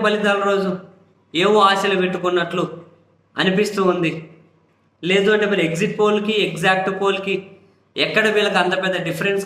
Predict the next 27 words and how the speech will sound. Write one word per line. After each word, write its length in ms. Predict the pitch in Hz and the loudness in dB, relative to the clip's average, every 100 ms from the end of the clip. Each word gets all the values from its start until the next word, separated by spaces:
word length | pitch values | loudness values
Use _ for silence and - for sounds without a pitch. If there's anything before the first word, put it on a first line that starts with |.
| 190 | -4
కనిపిస్తుందో, 600 | 185 180 - 185 185 180 180 - - _ _ _ _ _ _ _ | -2 -4 -4 -2 0 0 -4 -14 -20 _ _ _ _ _ _ _
ఎగ్జిట్ 360 | 147 165 220 233 | -2 0 -2 0
పోల్స్ 220 | 220 208 190 156 | 0 0 -2 -2
నెగిటివ్ 320 | 165 196 214 | -2 0 0
వస్తాయని 400 | 202 202 202 196 | 0 0 -2 -2
చెప్పి 160 | 190 196 | -2 -2
వీళ్ళకి 200 | 190 180 156 | -2 -2 -4
ఖచ్చితంగా 340 | - 190 185 151 | -6 -4 -2 -2
ఎందుకు 200 | 165 185 | -2 -2
అనిపించిందో, 560 | 190 185 185 180 180 160 - - _ _ _ _ _ _ - | -2 -2 -6 -4 -4 -4 -6 -16 _ _ _ _ _ _ -4
ఎగ్జాక్ట్ 500 | 170 175 220 220 226 | -2 2 2 2 0
పోల్స్ 240 | 214 208 - - - | 0 0 -2 -8 -2
క-, 140 | 175 - | -2 0
ఫలితాలు 360 | 170 185 190 185 | 0 0 0 0
మనకే 240 | 180 185 | 0 0
అనుకూలంగా 480 | 202 202 196 196 196 | 0 0 0 0 0
వస్తాయని 380 | 190 190 185 185 | -2 -2 -2 0
చెప్పి 140 | 180 170 | -2 -4
ఎందుకు 180 | 175 175 | -4 -2
అనుకుంటున్నారో 680 | 170 180 190 185 185 180 170 - - - _ _ _ _ _ _ _ | -2 -2 -2 0 0 0 -2 -6 -14 -20 _ _ _ _ _ _ _
వాళ్ళ 180 | 131 151 151 | 0 2 2
అంచనా 300 | 160 190 202 196 | 0 0 2 2
ఏంటో 240 | 190 185 170 - - - _ _ _ | 0 0 -2 -2 -10 -18 _ _ _
మనకైతే 420 | 123 143 143 160 202 | -2 -2 0 0 2
అర్థం 220 | 180 202 202 | 2 0 2
కావడం 300 | 190 190 190 196 | 2 2 0 -2
లేదు 140 | 190 | -2